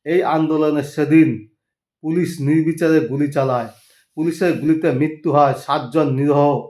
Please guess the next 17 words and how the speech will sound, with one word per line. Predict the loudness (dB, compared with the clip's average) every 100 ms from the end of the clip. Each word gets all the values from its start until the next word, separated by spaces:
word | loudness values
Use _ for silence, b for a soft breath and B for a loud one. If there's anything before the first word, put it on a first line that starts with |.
| -14
মানুষের। | -10 -8 -8 -10 -10 -12 b b b
আন্দোলনে | -4 -2 0 2 2 0 -2 -4 b b -10
নেতৃত্বকারীদেরও | -6 -6 -8 -8 -6 -4 0 0 0 0 0
গ্রেপ্তার | -2 -4 -2 -2 -2 -8 _
করে | -10 -8
পুলিশ। | -8 -10 -8 -8 -10 _ _ -8
তারই | -2 0 0
প্রতিবাদে | -2 -4 -2 -2 -2 -2
পুলিশকে | -4 -6 -6 -4 -4
বয়কট | -2 -4 -2 -4 -2
করে | -4
হরিয়ারপাড়া | -4 -6 -4 -2 -2 -4 -4 -4 -6 -10 b _
মানুষ। | -10 -8 -6 -10 -12 _ _ _
পরে | -4 -2
পুলিশ | -2 -4 -4 -2 -2 -4 -12 -12
উদ্যোগী | -8 -6 -2 0 2 -2 -4 _ -8
হয়ে | -2 0 -2